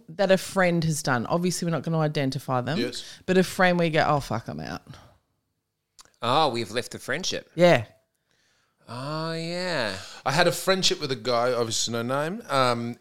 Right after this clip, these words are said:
Speaker 2: he, uh, a-, and we kind of love bombed each other in that friendship. We became
Speaker 1: Yeah.
Speaker 2: fast friends. Um, and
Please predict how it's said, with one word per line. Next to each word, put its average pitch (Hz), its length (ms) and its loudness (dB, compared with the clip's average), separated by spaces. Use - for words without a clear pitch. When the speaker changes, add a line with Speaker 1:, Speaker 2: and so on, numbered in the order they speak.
Speaker 2:
he, 143 680 0
uh, 131 360 0
a-, 151 220 2
and 147 380 0
we 139 140 -2
kind 202 360 0
of 117 160 -2
love 120 220 0
bombed 110 200 -2
each 104 140 -2
other 143 180 0
in 104 120 -6
that 95 160 -12
friendship. 147 360 -2
We 120 120 -4
became 131 280 0
Speaker 1:
Yeah. 135 60 2
Speaker 2:
fast 135 340 2
friends. 202 300 -4
Um, 131 320 2
and 123 500 -2